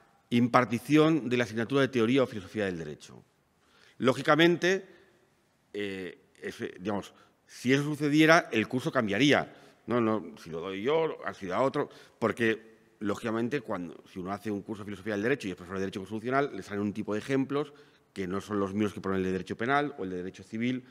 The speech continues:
o el de... Pero, más allá de la realización de esta propuesta, que no se trata de ello, ¿no? No se trata de vamos a prescindir de los profesores de Teoría y Filosofía del Derecho, ¿no? para, para gozo del gerente, que tiene unas nóminas que puede liberar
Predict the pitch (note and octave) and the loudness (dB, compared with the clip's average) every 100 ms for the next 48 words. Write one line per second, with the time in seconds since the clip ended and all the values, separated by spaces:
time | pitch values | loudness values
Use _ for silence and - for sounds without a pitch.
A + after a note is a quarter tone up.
0 | - - G2 G2+ G2 - - - - - | -12 -4 0 0 -2 -6 -20 -20 -20 -20
1 | - _ _ _ _ - B2+ C3 - - | -20 _ _ _ _ 4 8 8 6 -4
2 | - - - A#2+ C#3 F3+ F#3 E3 D3 C#3+ | -20 -20 -2 4 6 6 8 8 8 4
3 | B2+ B2+ D3+ D3+ C#3+ - G#2+ B2 C#3+ C3+ | 2 2 4 4 2 -4 2 4 4 4
4 | B2+ A2+ G#2 C3+ C#3+ A2+ G2 G2+ G#2+ G#2 | 0 0 4 4 4 2 -4 -6 -6 -6
5 | G#2+ G2 F#2+ A2+ G#2+ A2 E3+ - - _ | -6 -4 -2 -2 -2 -4 -6 -14 -20 _
6 | _ G2+ A2+ G2 G#2 G2+ G2+ G2 F#2+ G#2+ | _ -4 -2 -2 -4 -2 0 0 0 0
7 | A2+ A2 G#2+ - G2+ A2 G#2 F2+ G#2 G2+ | 0 -4 -10 -6 -2 0 -2 -4 -4 -4
8 | G2 F#2 G#2+ G2+ F#2 - G2+ F#2+ F#2+ A2 | -4 -4 -2 -4 -8 -8 -4 -2 -2 -2
9 | - F#2+ - - - _ G#2+ - G#2+ F2 | -2 -6 -8 -18 -20 _ -8 -2 0 0
10 | - G2+ F#2+ G2+ G#2 G2+ F#2 F2+ F#2+ B2 | -2 -4 -2 -2 0 0 0 0 0 2
11 | G#2+ F#2 G2+ G2+ G2 F2+ - - - G2 | 0 -2 -2 -2 -2 -2 -8 -20 -8 0
12 | A2 A2 G#2 F#2 - G2 G2+ F#2+ F#2+ G2 | 4 6 4 2 -2 -2 0 2 2 2
13 | G#2+ F#2 | 2 2